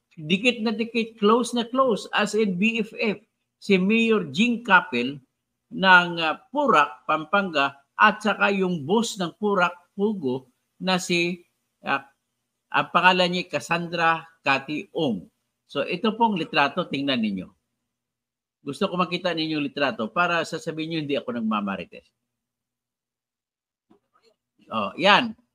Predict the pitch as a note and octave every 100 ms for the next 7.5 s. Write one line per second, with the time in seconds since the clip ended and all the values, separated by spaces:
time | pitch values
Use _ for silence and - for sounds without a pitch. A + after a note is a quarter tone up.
0 | _ _ _ _ _ A2 A2+ F3 A3 A3
1 | A3+ F#3+ F#3+ F#3+ F#3 F3+ E3 D#3+ D3 C#3
2 | - F#2+ - - C#3+ F3+ G#3 G#3 G3 G3
3 | F3+ F3 D#3 F#3 G3 - _ _ _ -
4 | E3 F#3 F#3 F#3 G3 F3 E3 - _ _
5 | _ _ - C#3+ D3 D#3+ F3+ F#3 F#3+ E3
6 | D#3 D#3 E3+ D#3+ D3+ D3+ D3+ C3 C#3 C#3
7 | G#2 - A2+ F2